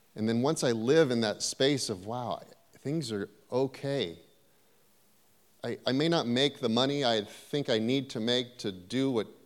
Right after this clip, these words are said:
culture tells me I need to do, but with or without the money, I feel deep inside of me that it's okay, I'm okay. I'm good." Like, he, he loves me. We're reconciled. We're right.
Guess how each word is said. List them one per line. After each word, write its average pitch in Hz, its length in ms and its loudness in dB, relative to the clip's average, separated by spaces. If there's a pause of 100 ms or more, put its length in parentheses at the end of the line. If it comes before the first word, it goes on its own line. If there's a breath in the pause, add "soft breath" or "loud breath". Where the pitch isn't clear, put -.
culture 120 360 -2
tells 120 300 -2
me 113 100 -4
I 107 80 -2
need 117 240 -4
to 113 60 -8
do, 123 280 -2
but 110 180 0 (600 soft breath)
with 196 280 2
or 190 60 2
without 139 440 6
the 117 80 -2
money, 120 360 0 (120)
I 131 100 -6
feel 151 600 0 (180)
deep 156 340 -6 (100)
inside 117 480 -4
of 92 80 -10
me 90 140 -12
that 82 120 -14 (420 soft breath)
it's - 120 -10
okay, - 320 -10
I'm 127 160 -8
okay. 123 420 -8 (840)
I'm 101 120 -12
good." 120 440 -2
Like, 104 180 -10
he, 160 420 -6
he 190 440 -2
loves 117 500 -2
me. - 280 -20 (760 soft breath)
We're 135 160 0
reconciled. 98 840 -4
We're 110 160 -2
right. 107 360 -4